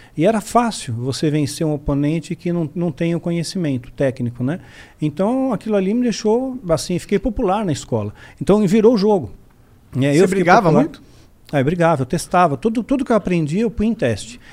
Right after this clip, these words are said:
Speaker 2: Entendi.
Speaker 1: Eu, é, então, é, era uma pessoa muito violenta. Eu fui, eu cheguei a ser muito violento. Hoje eu sou muito calmo, sou zen, sou da paz,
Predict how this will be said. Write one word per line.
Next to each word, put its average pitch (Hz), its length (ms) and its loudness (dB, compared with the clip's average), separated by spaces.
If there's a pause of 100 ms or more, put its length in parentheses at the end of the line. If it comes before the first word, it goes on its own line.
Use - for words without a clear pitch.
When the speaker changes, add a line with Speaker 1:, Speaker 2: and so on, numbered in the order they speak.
Speaker 2:
Entendi. 214 300 4
Speaker 1:
Eu, 147 140 2
é, 156 100 -2
então, 160 260 0 (380)
é, 143 260 0
era 156 180 4
uma 180 140 0
pessoa 170 320 -2
muito 190 220 -2
violenta. 165 580 2
Eu 120 60 0
fui, 180 240 -2
eu 160 40 -6
cheguei 175 280 -2
a - 20 -2
ser - 160 -6
muito 196 260 -2
violento. 147 380 0
Hoje 175 80 -2
eu 190 60 -2
sou 233 120 -4
muito 247 140 -2
calmo, 175 400 2
sou 151 160 -6
zen, 143 340 -2
sou - 140 -12
da 127 100 -8
paz, 139 460 -4